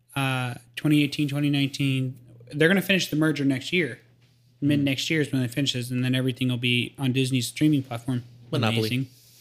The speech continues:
Speaker 1: But Disney's going to release Phoenix, Dark Phoenix. They're gonna release all those other movies that were in production.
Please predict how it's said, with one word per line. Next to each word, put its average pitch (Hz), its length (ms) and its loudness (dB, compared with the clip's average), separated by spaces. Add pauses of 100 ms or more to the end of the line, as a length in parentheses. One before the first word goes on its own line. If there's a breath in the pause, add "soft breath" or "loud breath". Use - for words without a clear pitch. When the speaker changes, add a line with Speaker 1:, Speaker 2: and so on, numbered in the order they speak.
(420 loud breath)
Speaker 1:
But 143 140 4
Disney's 160 380 2
going 151 200 2
to 147 80 -4
release 139 440 0
Phoenix, 160 420 2
Dark 143 200 -2
Phoenix. 139 340 -2
They're 139 140 -4
gonna 135 120 0
release 135 200 0
all 143 180 0
those 143 240 2
other 139 140 0
movies 135 320 2
that - 140 -6
were 135 120 0
in 131 120 2
production. 139 460 -2